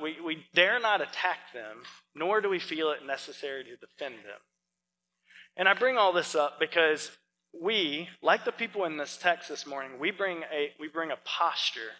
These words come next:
we bring a, a certain disposition, a certain set of beliefs to who we think Jesus is. And in this specific text this morning, we see two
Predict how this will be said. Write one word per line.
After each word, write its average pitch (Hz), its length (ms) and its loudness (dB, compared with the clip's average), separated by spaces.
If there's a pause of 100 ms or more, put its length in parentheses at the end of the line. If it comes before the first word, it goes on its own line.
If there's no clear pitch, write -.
(140)
we 143 80 -12
bring 160 260 -4
a, 147 340 2 (320)
a 165 60 -10
certain 185 460 0
disposition, 160 640 0
a 123 60 -10
certain 165 400 -2 (400)
set 190 240 6
of 170 160 -4
beliefs 165 640 -2
to 156 220 -2 (160)
who 196 200 -6
we 185 240 -6
think 143 380 -8
Jesus 139 440 -10
is. 120 540 -4 (640)
And 160 380 4 (320)
in 165 160 -4
this 220 160 4
specific - 500 -8
text - 300 -4
this - 160 -12
morning, 135 400 -8 (200)
we 175 140 0
see 170 400 -2
two 247 440 -4